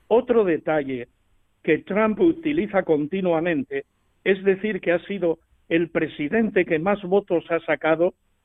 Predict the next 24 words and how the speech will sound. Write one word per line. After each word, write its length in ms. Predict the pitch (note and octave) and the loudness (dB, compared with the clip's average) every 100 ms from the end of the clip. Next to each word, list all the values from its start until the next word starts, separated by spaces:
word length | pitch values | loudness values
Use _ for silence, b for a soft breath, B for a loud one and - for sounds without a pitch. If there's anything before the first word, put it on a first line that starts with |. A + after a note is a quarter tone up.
| - | -4
de 240 | D#3+ D#3+ | 2 2
la 140 | C#3+ | 2
historia. 680 | C3+ B2+ - F#3+ C3+ C3 A#2+ - _ | -2 -8 0 2 2 -2 -12 -18 _
Bueno, 260 | E3+ E3+ | 0 2
ahora 240 | D3 E3 E3 | 2 2 2
no, 240 | F#3+ F3+ | 2 0
ahora 300 | - C#3 D3+ | -2 -2 0
es 120 | C#3+ C3+ | -2 0
Biden, 420 | E3 F3 D3 A#2 _ _ - | 4 4 2 -8 _ _ -8
¿eh? 160 | E3+ - _ _ - | -6 -8 _ _ 0
Pero 200 | E3+ G#3 | 2 2
él 80 | |
dice, 260 | G3+ G3+ D3+ | 0 -8 -8
"Mis 260 | D#3 A3+ - | -4 -6 -2
setenta 500 | G#3 G#3 F3+ F3+ E3 | -2 0 -2 -2 -2
y 100 | D3+ | -2
cuatro 380 | F#3+ G#3+ G#3 F3+ | 0 0 2 -2
millones 400 | D#3 E3 F3 D#3 | -2 -2 -4 -6
de 80 | |
votos". 400 | D3 D#3+ D#3+ D#3 - _ _ _ _ _ _ | -2 -2 -2 -10 -12 _ _ _ _ _ _
Aquí, 520 | F#3+ F#3+ C#4+ B3 F3+ | 0 2 4 2 0
eh, 160 | - A3 | -6 -8
es 320 | - A#3 A#3+ | -6 -2 2
increíble. 720 | C#4 B3 E3+ C#3 C#3+ C3 C3 | 4 2 0 -2 -2 -2 -4